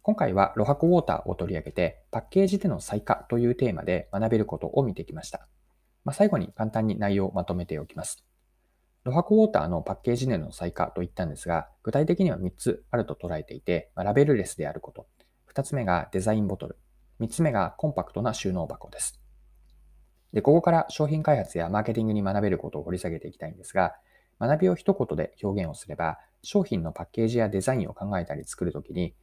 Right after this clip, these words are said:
ユーザーの利用シーンでのメリットを提供しようと。こんな学びを私はロハコウォーターから見ることができました。ロハコウォーターでは、利用シーンですね。購入から配送、保管、廃棄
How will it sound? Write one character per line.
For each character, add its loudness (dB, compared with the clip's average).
ユ 4
ー 2
ザ -2
ー -4
の -2
利 0
用 2
シ 0
ー 4
ン 2
で 0
の -2
メ -2
リ -2
ッ -10
ト -4
を -6
提 -4
供 -8
し -10
よ -6
う -14
と。 -20
こ 0
ん 4
な 2
学 2
び 6
を 4
私 -6
は 4
ロ 0
ハ 2
コ 2
ウ 4
ォ 2
ー -2
タ -10
ー -10
か -2
ら 0
見 -4
る -4
こ -14
と -4
が 4
で 0
き -16
ま -16
し -14
た。 -20
ロ 6
ハ 6
コ 8
ウ 8
ォ 10
ー 6
タ -2
ー -6
で -6
は、 -2
利 6
用 6
シ -2
ー 0
ン -8
で -18
す -18
ね。 -2
購 0
入 0
か 2
ら 0
配 -2
送、 0
保 -6
管、 0
廃 -2
棄 -14